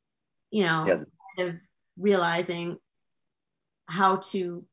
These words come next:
Speaker 1: how I want to prioritize all the, like, hundreds of things in my life that I want to do. And I realized maybe it's time I take a little bit of a break from just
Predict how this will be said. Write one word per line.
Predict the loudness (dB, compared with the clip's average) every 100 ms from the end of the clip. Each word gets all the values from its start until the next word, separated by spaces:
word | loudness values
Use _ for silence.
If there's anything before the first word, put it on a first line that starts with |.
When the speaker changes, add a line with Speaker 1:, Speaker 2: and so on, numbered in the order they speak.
| -20 -20 -2
Speaker 1:
how | 4
I | 4
want | 4 0 -2
to |
prioritize | -8 -6 -2 -2 -2 -2 -2 -4 -6 _ _ _ 2
all | 4 4 2
the, | 2 0 -2 -6
like, | -6 -6
hundreds | 0 2 2 0
of | -4
things | -2 -2
in | -2
my | -4 0
life | 2 0 -2
that | -4 -2
I |
want | -2 -4 -4
to |
do. | -6 -4 -4 -6
And | -8 -8
I | -6 -8 -10
realized | -8 -6 -4 -6 -4 0
maybe | 2 2
it's | 0
time | -2 0
I | -2
take | -4
a | -2
little | -2
bit | -4 -4
of | -4
a | -6
break | -4 -6 -6
from | -6 -4 -4
just | -6 -8 -12